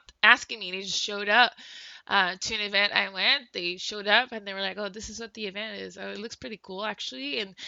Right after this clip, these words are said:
they started getting to know my friends, and they started to getting to know the game I was playing. And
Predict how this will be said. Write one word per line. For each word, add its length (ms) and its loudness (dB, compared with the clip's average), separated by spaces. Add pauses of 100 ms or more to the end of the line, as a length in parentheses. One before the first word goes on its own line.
(200)
they 80 -2
started 520 0 (220)
getting 240 -8
to 140 -8
know 80 -8
my 160 -2
friends, 540 2
and 120 -4
they 60 -10
started 360 -2
to 80 -12
getting 320 -10
to 160 -14
know 100 -10
the 80 -10
game 280 0
I 100 -6
was 140 -12
playing. 520 -4 (380)
And 400 0